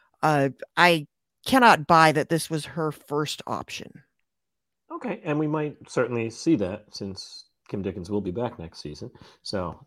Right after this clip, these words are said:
Speaker 2: um, there's, there's time for that. You know, like you said, they yada yada'd over the dam, and that was not a good choice. I, I think
Speaker 1: Mm-mm.
Speaker 2: they can't yada yada. They can't yada yada over how'd you get out of that stadium.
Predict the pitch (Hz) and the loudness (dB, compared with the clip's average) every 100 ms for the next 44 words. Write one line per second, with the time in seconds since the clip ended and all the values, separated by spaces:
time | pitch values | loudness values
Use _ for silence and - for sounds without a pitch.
0 | - 120 117 113 101 117 - - 131 - | -6 -4 -2 -4 -4 -6 0 4 4 6
1 | 151 147 143 151 139 139 143 151 120 120 | 6 6 4 2 0 2 4 4 4 0
2 | 120 _ - 120 123 123 139 101 110 110 | -6 _ -4 -4 -2 2 2 2 0 0
3 | 117 123 127 123 120 120 113 107 101 135 | 0 0 0 0 0 -2 -4 -6 -4 -2
4 | 165 147 160 - 123 120 120 117 117 113 | -2 -4 -10 -12 -8 -6 -6 -8 -8 -6
5 | 120 123 127 135 117 104 117 - 160 117 | -4 -4 -6 -4 -4 -4 -6 -4 -2 -2
6 | 82 - - 110 98 202 202 170 151 135 | -4 -12 -8 -8 -6 -6 -4 -6 -4 -4
7 | 123 - 160 139 127 135 127 131 127 120 | -4 0 2 2 0 2 2 2 2 0
8 | 117 - _ - - _ _ _ 202 196 | -2 -6 _ -20 -20 _ _ _ 6 6
9 | 233 214 151 143 131 120 110 107 104 95 | 4 4 2 2 4 2 2 0 -2 -2
10 | 98 92 92 110 95 98 95 87 80 82 | -2 -4 -4 -6 -4 -2 -2 -2 -6 -8
11 | - 78 - | -10 -10 -14